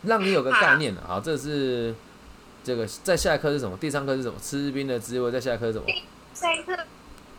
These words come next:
Speaker 2: 我觉得是一个很奇怪的课文。
Speaker 1: 你说。
Speaker 2: 叫做，哎，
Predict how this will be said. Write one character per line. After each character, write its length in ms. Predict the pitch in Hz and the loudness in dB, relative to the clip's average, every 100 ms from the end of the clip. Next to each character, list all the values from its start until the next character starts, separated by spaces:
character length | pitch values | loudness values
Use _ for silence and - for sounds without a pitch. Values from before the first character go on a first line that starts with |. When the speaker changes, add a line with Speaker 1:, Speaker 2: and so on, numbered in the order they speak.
| - - - - - - - - - - 554 - | -20 -20 -20 -20 -20 -20 -20 -20 -20 -16 -4 2
Speaker 2:
我 120 | 254 | 2
觉 140 | 539 | 4
得 100 | 277 | 2
是 160 | 277 294 | 2 -2
一 60 | 269 | -2
个 160 | 247 | -4
很 140 | 247 - | -6 -10
奇 200 | - 190 | -10 -6
怪 260 | - 214 | -4 -4
的 60 | 220 | -6
课 240 | - 240 - | -6 -6 -4
文。 120 | - 104 | -4 -2
Speaker 1:
你 40 | |
说。 240 | 117 135 135 - - | 0 -2 -2 -8 -8
Speaker 2:
叫 160 | - 254 | -4 -4
做， 180 | - 240 233 220 214 - - - - - - - - | 0 0 0 -2 -6 -12 -20 -20 -20 -20 -20 -20 -16
哎， 160 | 104 | -16